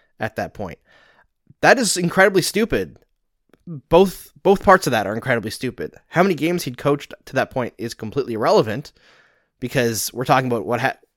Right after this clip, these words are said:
what's going on after this revelation. And also, how many players get suspended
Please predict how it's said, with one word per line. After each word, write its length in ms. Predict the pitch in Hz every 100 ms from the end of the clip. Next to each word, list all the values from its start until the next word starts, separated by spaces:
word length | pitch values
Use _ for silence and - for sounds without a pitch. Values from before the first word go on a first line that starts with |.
| 131 -
what's 240 | 135 139
going 200 | 147 131
on 200 | 117 113 _ 147
after 300 | 139 - 131
this 220 | 127 -
revelation. 640 | 123 104 135 208 127 104 - - - _ -
And 100 | 139
also, 540 | 165 240 - 117 110 - _ _ _ _ _ _
how 220 | - 175 240
many 200 | 294 247
players 360 | 233 269 226
get 200 | 165 -
suspended 720 | - 180 - 196 214 180 147